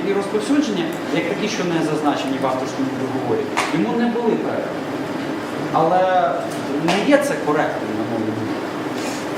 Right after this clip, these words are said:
А, тому що очевидно, що сповіщення включає в себе відтворення і розповсюдження.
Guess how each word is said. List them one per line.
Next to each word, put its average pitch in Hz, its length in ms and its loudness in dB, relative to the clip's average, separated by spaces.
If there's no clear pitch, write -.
А, - 40 -2
тому 185 160 0
що 196 240 4
очевидно, 277 380 2
що - 160 0
сповіщення 170 760 2
включає 214 540 6
в - 60 -4
себе 127 200 -2
відтворення 180 560 2
і 160 40 2
розповсюдження. 151 720 -2